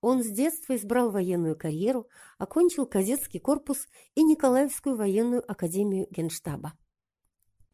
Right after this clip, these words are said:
В штаб шестнадцатой армии он попал прямо из камеры В Ч К. Сначала Шиловского арестовали как сочувствовавшего белому движению, но вскоре отпустили,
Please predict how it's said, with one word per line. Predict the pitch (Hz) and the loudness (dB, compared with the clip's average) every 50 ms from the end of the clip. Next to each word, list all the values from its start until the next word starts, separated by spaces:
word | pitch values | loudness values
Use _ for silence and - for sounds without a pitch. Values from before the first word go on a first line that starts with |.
| _ _ _ _ _ - - - - - | _ _ _ _ _ -20 -20 -20 -18 -16
В | - | -16
штаб | - - - - 277 302 302 - - _ _ _ _ _ _ | -16 -14 -6 -4 -4 -4 -4 -8 -18 _ _ _ _ _ _
шестнадцатой | - - - 233 - 269 294 320 320 - - - 180 - | -10 -8 -8 -4 -2 -2 -2 0 -2 -4 -4 -4 -6 -4
армии | - 208 214 226 220 220 233 233 226 _ _ _ _ _ | -4 -4 -2 -2 -2 -2 -2 -4 -6 _ _ _ _ _
он | 254 285 320 311 | -2 -2 -2 -2
попал | - 254 262 - 277 302 294 302 | -2 -6 -2 0 0 0 -2 -4
прямо | - 220 233 254 285 294 277 277 | -4 -2 -2 0 0 0 -2 -2
из | - - - - - | -4 -6 -8 -8 -8
камеры | - - 240 254 247 233 240 240 226 233 208 190 | -4 -2 -2 0 2 2 0 2 2 0 0 0
В | 185 202 | -2 -4
Ч | 202 - - | -4 -6 -10
К. | - - - 143 139 - _ _ _ _ _ _ _ _ _ _ _ _ _ _ | -10 -8 -8 -10 -10 -10 _ _ _ _ _ _ _ _ _ _ _ _ _ _
Сначала | - - - 233 226 - 330 349 339 302 | -8 -2 -2 -2 0 2 0 0 0 0
Шиловского | - - 254 240 240 233 - - - 254 226 240 226 | -2 -2 -2 -2 -2 -2 -4 -6 -6 -4 -2 -2 -2
арестовали | 220 202 185 - - 208 180 214 226 233 226 | -2 -2 -4 -6 -6 -6 -4 -2 -2 0 -2
как | 214 - 226 226 226 - _ - - - _ | -2 -2 -4 -6 -6 -10 _ -20 -20 -20 _
сочувствовавшего | - - - 202 - - 285 285 269 - - 220 208 208 185 156 - - 208 185 185 180 170 - 196 | -6 -6 -4 -4 -2 -2 -2 -4 -4 -8 -8 -4 -2 -2 -2 -4 -4 -6 -4 -2 0 -2 -2 -2 -2
белому | 208 202 185 180 180 165 | 0 0 2 0 0 -2
движению, | 147 156 156 139 160 180 202 220 254 285 294 - _ _ - - - _ | -2 -4 -6 -2 -2 0 0 0 0 -2 -4 -6 _ _ -20 -20 -18 _
но | - 240 226 | -4 -4 -4
вскоре | - - - 330 349 359 | -2 0 2 4 4 4
отпустили, | 349 349 - 269 - - - - 220 202 202 208 202 | 2 0 -4 -8 -10 -6 -4 -4 -2 -2 -4 -6 -8